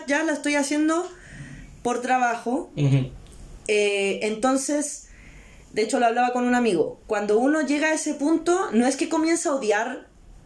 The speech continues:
Speaker 1: eh, yo no, yo no odio leer ni odio escribir, pero el acercamiento que uno tiene es distinto
Speaker 2: Mm.
Speaker 1: a cuando solamente lo hace por hobby. Y te das cuenta que de repente no tenís ganas de leer,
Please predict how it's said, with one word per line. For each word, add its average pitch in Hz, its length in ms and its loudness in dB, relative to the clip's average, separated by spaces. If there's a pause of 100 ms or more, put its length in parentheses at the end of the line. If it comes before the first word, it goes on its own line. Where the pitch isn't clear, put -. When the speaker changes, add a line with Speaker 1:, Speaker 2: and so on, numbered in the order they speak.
Speaker 1:
eh, 202 140 -2
yo 220 120 2
no, 190 260 0
yo 208 140 2
no 208 140 2
odio 226 260 4
leer 277 220 2
ni 277 160 2
odio 277 160 2
escribir, 269 480 0 (400)
pero 233 380 2
el 214 120 2
acercamiento 220 640 -2
que 277 60 0
uno 294 220 2
tiene 302 220 0
es 277 60 0
distinto 160 500 -2 (400)
Speaker 2:
Mm. 127 120 0 (260)
Speaker 1:
a 180 140 0
cuando 208 240 0
solamente 247 520 0
lo 240 80 2
hace 247 200 0
por 220 160 0
hobby. - 260 -4 (800)
Y 220 160 0
te 226 80 4
das 254 160 4
cuenta 302 400 -2
que 311 360 0
de 233 120 -2
repente 285 500 0
no 285 160 0
tenís 330 280 2
ganas 294 260 -2
de 226 80 2
leer, 175 320 -2